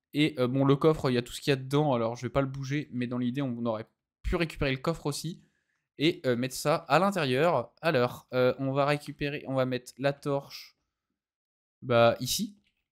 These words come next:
On va récupérer la table de craft qu'on va mettre ici. Et on va mettre le four ici. Et voilà.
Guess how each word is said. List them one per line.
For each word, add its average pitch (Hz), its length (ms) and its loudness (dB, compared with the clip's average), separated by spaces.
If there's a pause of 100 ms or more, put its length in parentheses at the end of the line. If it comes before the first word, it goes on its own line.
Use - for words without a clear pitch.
(120)
On 147 80 0
va 139 160 6
récupérer 147 720 0
la 131 220 2
table 175 220 2
de 165 120 0
craft 160 360 -4
qu'on 135 140 -6
va 123 100 2
mettre 120 280 -4
ici. 165 400 -12 (120)
Et 175 100 0
on 175 60 0
va 151 80 4
mettre 147 180 0
le 131 60 -2
four 156 480 -6
ici. 139 380 -10 (140)
Et 139 60 0
voilà. 113 360 4